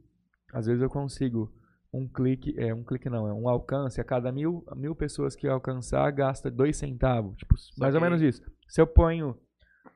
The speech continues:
Speaker 1: é, Jales, só Jales, já gasta bem mais, tipo, um real a cada mil pessoas,
Speaker 2: Só
Speaker 1: sabe?
Speaker 2: que aí tem que
Speaker 1: Cinquenta
Speaker 2: ter a
Speaker 1: centavos.
Speaker 2: questão, assim, de, de perspectiva, né? O, qual que é o objetivo? Tudo que você vai fazer tem que ter um, uma finalidade, né? Por exemplo, a gente joga isso no Brasil. Ah, a música tocou lá na Paraíba.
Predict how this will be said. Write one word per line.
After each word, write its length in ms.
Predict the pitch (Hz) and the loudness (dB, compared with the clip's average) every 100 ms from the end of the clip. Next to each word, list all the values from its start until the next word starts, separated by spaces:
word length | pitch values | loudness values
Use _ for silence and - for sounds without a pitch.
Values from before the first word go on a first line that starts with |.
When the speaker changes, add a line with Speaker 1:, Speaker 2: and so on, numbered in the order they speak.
| - | -8
Speaker 1:
é, 460 | 120 110 104 98 107 | -4 -2 -2 -4 -2
Jales, 640 | 110 143 165 117 - - | 4 6 4 2 -6 -6
só 160 | 135 135 | -2 0
Jales, 440 | 135 151 117 - _ _ _ _ _ _ _ 139 | 0 -2 -2 -10 _ _ _ _ _ _ _ -8
já 160 | 139 | -6
gasta 300 | 117 123 - | -4 -4 -4
bem 160 | 113 127 | -6 -6
mais, 360 | 165 135 139 - | -6 -6 -8 -10
tipo, 160 | - | -8
um 100 | 131 | -4
real 460 | 127 123 117 123 110 | 0 0 0 0 0
a 60 | |
cada 240 | 110 117 113 | -2 -6 -6
mil 160 | 120 | -8
pessoas, 600 | 120 120 - 127 135 117 127 | -8 -12 -8 -6 -4 -6 -6
Speaker 2:
Só 60 | |
Speaker 1:
sabe? 100 | 127 | -4
Speaker 2:
que 60 | 127 | -4
aí 60 | 135 | -4
tem 120 | 160 151 | -6 -6
que 60 | |
Speaker 1:
Cinquenta 80 | 117 | -6
Speaker 2:
ter 240 | 156 156 | -6 -4
a 40 | 156 | -2
Speaker 1:
centavos. 180 | 127 117 | -2 -4
Speaker 2:
questão, 180 | 101 139 | -6 -8
assim, 220 | 143 135 | -8 -8
de, 260 | 143 135 | -8 -8
de 80 | 127 | -10
perspectiva, 880 | 131 143 143 160 156 - 170 151 120 | -8 -8 -8 -12 -12 -16 -12 -10 -8
né? 240 | 117 110 | -8 -8
O, 120 | 113 110 - | -8 -12 -16
qual 200 | - 147 | -8 -6
que 60 | 147 | -6
é 40 | |
o 20 | 151 | -8
objetivo? 600 | 139 123 135 139 110 101 | -8 -6 -8 -8 -10 -8
Tudo 140 | 131 | -12
que 40 | 131 | -8
você 60 | 143 | -8
vai 80 | |
fazer 240 | - 135 135 | -6 -6 -6
tem 160 | 139 147 | -6 -8
que 80 | |
ter 120 | 151 147 | -6 -6
um, 160 | 143 | -6
uma 400 | - 127 120 120 | -10 -12 -10 -12
finalidade, 720 | 120 120 117 117 110 98 95 101 | -12 -12 -10 -10 -8 -8 -10 -12
né? 160 | 110 - _ _ _ 113 | -14 -18 _ _ _ -8
Por 40 | |
exemplo, 140 | 110 120 | -6 -4
a 20 | |
gente 180 | 123 120 | -6 -2
joga 240 | 147 156 | -2 0
isso 180 | 156 160 | -4 -6
no 120 | 160 | -8
Brasil. 420 | 156 160 131 127 | -4 -4 -2 -2
Ah, 120 | 139 151 | -2 -2
a 40 | |
música 260 | 156 151 165 | -4 -8 -10
tocou 540 | 156 156 170 185 156 | -10 -8 -6 -4 -4
lá 180 | 131 156 | -4 -6
na 140 | 185 | -6
Paraíba. 640 | 175 170 160 151 113 107 | -6 -4 -4 -6 -8 -10